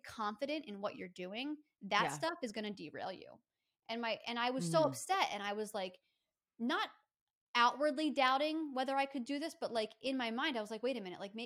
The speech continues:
Speaker 1: am I really doing this? Like, am I, am I just, like, making things up, or am I just reading the picture?" Which is ridiculous, because looking at Bam Bam, how would I have known anything about what he said about your husband and all that, right? Like, that doesn't come
Speaker 2: Yeah.
Speaker 1: from a picture.
Speaker 2: No.
Speaker 1: And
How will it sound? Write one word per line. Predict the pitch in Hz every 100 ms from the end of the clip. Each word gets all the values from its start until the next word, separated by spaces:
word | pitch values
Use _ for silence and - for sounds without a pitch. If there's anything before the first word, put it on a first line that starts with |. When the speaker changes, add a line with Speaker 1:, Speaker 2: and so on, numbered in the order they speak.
| -
Speaker 1:
am | 233
I | 247
really | 247 311
doing | 277 311 311
this? | 302 294
Like, | 220 214
am | 214
I, | 220 214 202 _ _ _ _ 226
am | 220
I | 240
just, | 262 269
like, | 220
making | 233 240 240
things | 233 220
up, | 226 233
or | 214
am | 202
I | 214
just | 226 220
reading | 226 226
the | 196
picture?" | - 240 - 240 226
Which | 226 - -
is | 240
ridiculous, | 262 302 311 175 185
because | 208 202 208 185 _ _ -
looking | 247 302 277
at | 220 202
Bam | 226 247
Bam, | 214 190
how | 208 226
would | 254
I | 240
have | 233 208
known | 202 196
anything | 208 220 220
about | 196 190 -
what | 190
he |
said | 185 190
about | 185 175
your | -
husband | 196 202 - 175
and | 175
all | 170 170
that, | 165 -
right? | 202 202
Like, | 202
that | 226 -
doesn't | 254 233 -
come | 240
Speaker 2:
Yeah. | 220 -
Speaker 1:
from | 175 165 156 - _ -
a | 220
picture. | - 190 - - - - _ _ _ _ _ -
Speaker 2:
No. | 175 147
Speaker 1:
And | 226